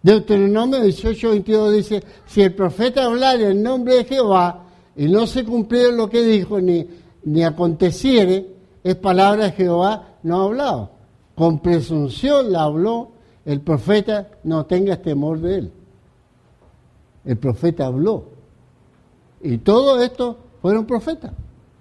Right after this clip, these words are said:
que hablaron de este reino. La realidad del reinado de Jesús dio comienzo cuando él ascendió con poder a los cielos y, y, y se sentó a la diestra de Dios Padre.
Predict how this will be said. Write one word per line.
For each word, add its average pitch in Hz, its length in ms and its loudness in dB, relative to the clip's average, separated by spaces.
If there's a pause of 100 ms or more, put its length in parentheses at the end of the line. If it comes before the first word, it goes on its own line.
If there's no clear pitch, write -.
(180)
que 170 100 4
hablaron 175 560 2
de 165 140 0
este 165 220 -4
reino. 180 360 -6 (2250)
La 196 240 6
realidad 208 580 2
del 247 80 0
reinado 220 480 -2
de 165 60 -8
Jesús 226 380 -4
dio 226 300 2
comienzo 226 760 0 (440)
cuando 185 340 2
él 240 160 2
ascendió 220 680 0
con 202 160 -2
poder 214 340 2
a 277 60 0
los 226 220 -4
cielos 190 460 0 (800)
y, 160 120 2 (460)
y, 147 500 0
y 160 40 0
se - 160 -8
sentó 185 540 2
a 196 80 2
la 170 160 0
diestra 180 360 0
de 156 100 -2
Dios 165 200 0
Padre. 196 380 -8